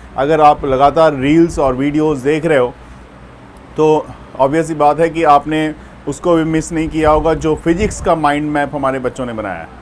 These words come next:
ये <clears throat> मतलब, अ, बच्चों की अपनी creativity है जो वो करते हैं हमारे साथ, और यहाँ पे उन्होंने कई, कई mind map बना के, सिर्फ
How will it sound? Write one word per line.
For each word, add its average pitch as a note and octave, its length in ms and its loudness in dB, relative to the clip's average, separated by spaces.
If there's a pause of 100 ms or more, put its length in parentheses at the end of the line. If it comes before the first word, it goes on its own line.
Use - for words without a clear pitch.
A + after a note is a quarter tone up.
(640)
ये F#3+ 340 6 (120)
<clears throat> D3+ 460 -4
मतलब, D#3 360 2
अ, D#3 180 6 (400)
बच्चों E3+ 300 -2
की F#3+ 160 -2
अपनी F3 260 0
creativity D#3 640 -2
है C#3 140 -2 (480)
जो D3 200 0
वो C#3+ 120 0
करते C3+ 320 -2
हैं D#3+ 160 2
हमारे D3 280 0
साथ, D3 220 0
और C#3+ 200 -2
यहाँ C#3 220 -2
पे C#3+ 140 -2
उन्होंने C#3 380 -2
कई, F#3 600 2 (120)
कई G3 320 4
mind E3 340 0
map E3 160 -2
बना C#3+ 280 -2
के, C#3+ 260 -6 (300)
सिर्फ F#3+ 180 2